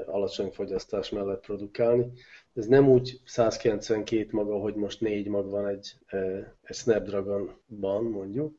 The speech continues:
hanem, ö, hanem valahogy más, más, más értelmezésben mondják a magot. Tehát ezek is négy magos processzorok, két verzió van, egy harminckét bites, meg egy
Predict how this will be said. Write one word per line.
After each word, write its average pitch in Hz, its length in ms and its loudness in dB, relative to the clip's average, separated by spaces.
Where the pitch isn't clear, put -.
hanem, 101 460 -2
ö, 101 220 -6
hanem 104 340 -8
valahogy 104 380 2
más, 104 640 -2
más, - 600 -6
más 110 260 -2
értelmezésben 104 840 -2
mondják 107 480 -8
a 110 40 -6
magot. 113 240 0
Tehát - 160 -2
ezek 120 220 4
is 120 120 -4
négy 113 260 4
magos 101 280 -4
processzorok, 139 680 0
két 113 240 0
verzió 104 460 -2
van, 131 140 6
egy 110 100 2
harminckét 117 460 4
bites, 104 320 -6
meg 104 140 -4
egy 101 200 -4